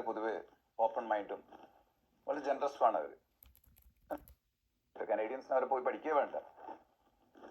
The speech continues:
പിന്നെ ആരും ആർക്കും വേണ്ടാത്ത കുറേ പ്രോഗ്രാംസ്.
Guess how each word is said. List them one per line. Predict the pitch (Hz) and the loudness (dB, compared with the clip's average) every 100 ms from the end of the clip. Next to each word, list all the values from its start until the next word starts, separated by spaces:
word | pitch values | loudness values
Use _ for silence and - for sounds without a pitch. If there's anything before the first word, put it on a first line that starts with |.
| - - - - - - - - - | -20 -20 -20 -20 -16 -16 -14 -10 -6
പിന്നെ | 139 147 | 6 8
ആരും | 131 170 165 - _ _ 120 | 8 4 -2 -12 _ _ 0
ആർക്കും | 143 156 143 | 2 2 2
വേണ്ടാത്ത | 135 135 | 4 4
കുറേ | 127 123 | 2 2
പ്രോഗ്രാംസ്. | 107 98 101 90 | 0 2 0 -2